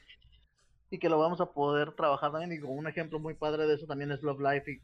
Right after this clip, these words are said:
todo lo que desencadenó en su momento. Pero bueno, con esto y la recomendación y gracias a la participación de la gente que no vimos unos comentarios, creo que fue por el cambio de horario, una disculpa, pero teníamos que pase. Digo, detalles técnicos que se nos presentan.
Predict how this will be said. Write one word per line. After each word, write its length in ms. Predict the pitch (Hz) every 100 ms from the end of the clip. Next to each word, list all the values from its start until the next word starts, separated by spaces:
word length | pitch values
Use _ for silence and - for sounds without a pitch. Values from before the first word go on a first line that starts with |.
| _
todo 120 | 139
lo 120 | 139 131
que 100 | 135
desencadenó 760 | 123 131 117 117 120 120 165 -
en 100 | 127
su 100 | 127
momento. 440 | 113 117 113 - - _ _ _ -
Pero 140 | 156
bueno, 280 | 160 151 - _ _
con 180 | - 202
esto 380 | 247 233 277 240
y 200 | 180 165
la 120 | 160
recomendación 800 | 151 147 156 156 156 151 190 220
y 100 | 190 151
gracias 340 | 160 165 180
a 40 |
la 140 | 165 147
participación 600 | 139 139 147 143 143 160
de 60 |
la 180 | 160 139
gente 300 | 135 151 160
que 80 | 151 143
no 140 | 147
vimos 540 | 151 151 151 151 - -
unos 200 | 151 151
comentarios, 360 | 147 135 151 160
creo 140 | 147
que 80 | 151
fue 120 | 151
por 160 | 143 151
el 100 | 135
cambio 260 | 131 135 143
de 80 | 139
horario, 360 | 123 127 151 175
una 220 | 151 147
disculpa, 380 | 135 - 139 170
pero 180 | 113 110
teníamos 340 | 113 175 226
que 80 | -
pase. 360 | 170 208 180 170 - - _ _ _
Digo, 220 | 147 135 135
detalles 420 | 143 165 185 180
técnicos 440 | 190 180 170 160
que 100 | -
se 80 | 156
nos 160 | 147 -
presentan. 600 | 143 143 160 151 175